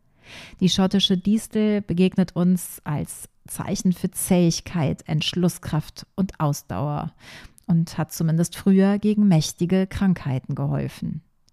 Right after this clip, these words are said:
Der Klee aus Irland ist ein Glückssymbol mit Abo aufs ewige Leben und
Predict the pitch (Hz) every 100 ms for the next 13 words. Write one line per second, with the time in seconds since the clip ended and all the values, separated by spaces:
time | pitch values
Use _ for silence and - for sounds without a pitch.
0 | _ _ _ - - - 185 170 226 -
1 | 175 - 175 190 202 202 - - 170 165
2 | 175 185 - 196 180 185 190 190 214 -
3 | 185 170 165 160 - 160 - - 185 180
4 | 180 190 190 202 196 170 175 190 196